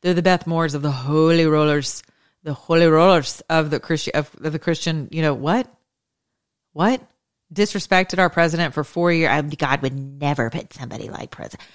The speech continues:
Any man who would ever say the P word, God would never use him. I mean, this stuff, it, it, y'all just follow people right over the cliff. Well, she's Beth Moore. She sold millions and millions of books,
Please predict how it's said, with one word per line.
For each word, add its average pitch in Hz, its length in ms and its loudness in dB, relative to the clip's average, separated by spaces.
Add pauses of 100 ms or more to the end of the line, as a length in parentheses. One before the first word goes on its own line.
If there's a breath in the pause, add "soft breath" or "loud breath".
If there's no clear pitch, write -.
(280 loud breath)
Any 180 220 0
man 170 300 2
who 147 100 2
would 123 160 -2
ever 143 200 -2
say 170 180 -4
the 175 100 -2
P 175 180 -4
word, 127 320 -4
God 131 220 -2
would 123 180 -6
never 135 760 -4
use 139 300 -6
him. 147 320 -8 (1500)
I 202 140 -2
mean, 185 480 4
this 247 220 -6
stuff, 180 480 0
it, 160 180 -4
it, 143 140 -4
y'all 160 200 0
just 143 220 -6
follow 143 520 -2
people 147 300 -6
right 120 300 -2
over 143 160 0
the 143 100 -6
cliff. - 460 -8 (1200 soft breath)
Well, 143 220 -4
she's 151 240 -4
Beth 120 260 -8
Moore. 117 260 -8
She - 180 -10
sold 117 320 -6
millions 127 420 -4
and 170 100 -8
millions 151 300 -8
of 170 60 -8
books, 131 280 -6